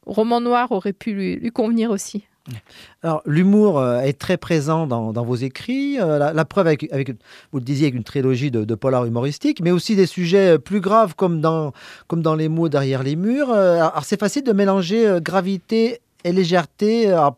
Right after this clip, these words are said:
Speaker 2: peut, peut, enfin, d'abord, est-ce que vous les mélangez ? Alors, peut-on les mélanger ?
Speaker 1: Alors, c'est pas que je les mélange, mais, euh, je pense que je suis comme tout le monde. Des fois, j'ai envie de rigoler, des fois, j'ai envie de pleurer. <laughs> Et que, euh, bah, voilà, ça, ça se traduit par, par, par mon écriture, via mon écriture.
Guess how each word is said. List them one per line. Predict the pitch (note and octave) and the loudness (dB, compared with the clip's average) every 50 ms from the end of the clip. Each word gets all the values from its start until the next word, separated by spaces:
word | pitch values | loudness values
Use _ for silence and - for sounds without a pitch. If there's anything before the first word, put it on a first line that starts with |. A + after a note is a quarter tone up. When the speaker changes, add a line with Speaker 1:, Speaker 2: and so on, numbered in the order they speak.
| _ _ | _ _
Speaker 2:
peut, | D#3+ E3 - - _ | -4 -4 -4 -4 _
peut, | - E3+ - | -6 -6 -4
enfin, | - C3+ A#2+ B2 | -4 -6 -6 -4
d'abord, | B2 B2 C#3+ D#3+ D3+ C#3+ | -2 0 2 2 2 2
est-ce | C3+ B2 - | 0 0 0
que | - | 0
vous | D#3+ | 0
les | D3 C#3 | 0 0
mélangez ? | C#3+ C#3 C3+ C3+ F3 | 0 0 0 0 0
Alors, | E3+ D#3 C#3+ - | 0 0 -2 -2
peut-on | - D#3+ D#3+ - G3 F#3+ | -2 -4 0 0 0 0
les | E3+ | 2
mélanger ? | D#3 D3+ D3 C#3+ C3+ A#2 B2+ C3 C3 C3+ - _ _ _ _ _ - - | 0 0 -2 -2 -4 -4 -6 -6 -6 -8 -12 _ _ _ _ _ -2 0
Speaker 1:
Alors, | G3 F#3+ G3 | 0 0 0
c'est | - - A#3+ | -2 -6 -4
pas | G#3+ - D4 D4 | -2 0 -2 -2
que | - - C4+ A#3 | -2 -2 -2 -2
je | A3 G3 | -2 -2
les | B3 C4 B3+ | -2 -2 0
mélange, | B3+ B3 B3 C4+ D4+ F#4 F4+ D4 A#3 - - F3 F#3+ - | -2 -2 -2 0 -2 0 -2 -2 -4 -6 -6 -10 -10 -8
mais, | - G#3 G#3 G#3 G#3 G#3+ G#3 G3+ | -6 -2 0 0 2 2 2 0
euh, | G#3 | -2
je | - - | -2 -4
pense | - F3 E3+ - | -4 -6 -4 -2
que | - A#3+ | -2 -4
je | A3+ | -2
suis | - A#3+ G3+ | -2 -4 -4
comme | - F#3+ G3+ | -2 -4 -4
tout | G#3 - A#3+ | -4 -6 -6
le | A#3+ | -4
monde. | C#4 C#4+ B3 G#3+ | -2 -2 -2 -2
Des | F#3 F#3 | -2 -4
fois, | F3+ - - A3 | -4 -2 -2 -2
j'ai | A#3 A3 G3 | -2 -2 -2
envie | F#3+ F#3 F3+ F#3 | -2 -2 -4 -4
de | F#3 - | -4 -4
rigoler, | F#3 F#3 F#3 F3+ F#3+ G3+ A3 B3+ C#4 | -4 -2 0 0 0 0 0 0 -2
des | B3 G3+ | -4 -6
fois, | - - A3+ | -4 -2 -2
j'ai | A#3+ A3 | 0 0
envie | F#3 G3+ A#3 | 0 -2 -2
de | F#3+ | -4
pleurer. | - - A3+ G#3 A#3 C#4+ F5 F5 D#5+ D5+ - | -4 -4 -2 0 0 -2 -4 -6 -8 -6 -6
<laughs> | D4+ - - D#4 D#4 - - - D4+ - _ - A#4 B4+ B4 B4 A4+ E4 - | -6 -4 -4 -6 -6 -6 -6 -6 -6 -6 _ -4 -2 -2 -2 -2 -4 -4 -4
Et | - A#3 A3+ | -4 -4 -4
que, | - - C4 | -4 -2 -2
euh, | B3 A3+ A3 A3 G#3 G3+ F#3 F3 E3+ D#3+ E3 D#3+ D3+ - - A2 F#2+ F#2+ F#2+ A2+ | 0 0 2 2 2 2 2 2 2 2 0 -2 -4 -8 -16 -20 -20 -20 -20 -10
bah, | G3 G#3+ F#3+ G3+ | -2 0 0 0
voilà, | G#3+ A#3 G#3 G#3 G3 | 2 0 0 0 -2
ça, | - - A3 G3 | -2 -4 -6 -4
ça | - A#3+ G3+ | -2 -2 -2
se | - | -2
traduit | - - - B3 A3+ G#3+ B3 D4 D4+ D4 | -4 -4 -4 -4 -4 -2 -2 -2 -2 0
par, | - B3 G3 E3+ - - | 0 -2 -2 -2 -4 -4
par, | - A3+ G#3+ G3 G3+ | -2 -2 -2 -2 -2
par | G3 F#3 F#3 | -2 -2 -2
mon | G3 G3+ G3+ | -2 -2 -4
écriture, | G#3+ G#3+ - - C#4 A#3+ - - D#4+ D4+ B3+ G#3+ | -4 -4 -4 -6 -8 -6 -4 -2 -2 0 0 -2
via | G#3+ G#3 G#3 G#3 | 0 0 -2 -2
mon | A3+ A#3+ G#3+ G#3+ | 0 -2 -4 -4
écriture. | G#3+ G#3+ - - - B3+ - - C#4+ C4 - - | -4 -4 -4 -6 -8 -6 -4 -4 -4 -4 -4 -8